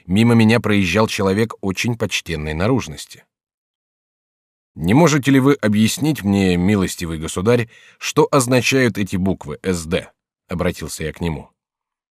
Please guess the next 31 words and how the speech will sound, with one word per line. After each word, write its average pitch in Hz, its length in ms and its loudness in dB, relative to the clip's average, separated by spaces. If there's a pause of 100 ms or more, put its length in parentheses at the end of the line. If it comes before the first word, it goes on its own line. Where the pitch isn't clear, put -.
(120)
Старый 120 380 0
немец 120 360 2
поглядел 101 480 2
на 101 80 2
меня 101 240 2
как-то 104 320 -2
очень 101 360 -4
странно 113 480 0
и 98 200 -4
ответил: 92 600 -2 (1500)
Эти 135 300 -4
буквы, 131 480 2
молодой 104 460 2
человек, 98 500 -4
совсем 147 580 -4
не 123 120 0
то 117 200 -2
же 98 140 -2
самое, 107 440 0
что 87 240 -6
буква 82 520 -6 (120)
"Н". 73 380 -8 (1400)
И 101 60 -2
прежде 131 360 0
чем 117 200 0
я 113 140 4
успел 113 300 0
произнести 104 560 0
хоть 90 180 -2
одно 85 220 -2
слово, 113 500 0